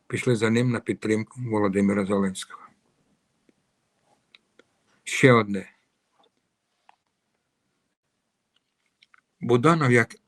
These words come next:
офіцер-бойовик, диверсант. Дійсно професіонал, мужна людина.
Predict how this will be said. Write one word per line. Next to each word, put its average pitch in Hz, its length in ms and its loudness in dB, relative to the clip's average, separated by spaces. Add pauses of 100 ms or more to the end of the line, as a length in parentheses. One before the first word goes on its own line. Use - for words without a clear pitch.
(420)
офіцер-бойовик, 127 1080 0
диверсант. 104 720 -6 (1700)
Дійсно 127 340 -2
професіонал, 127 640 -4
мужна 104 440 -2
людина. 104 540 -4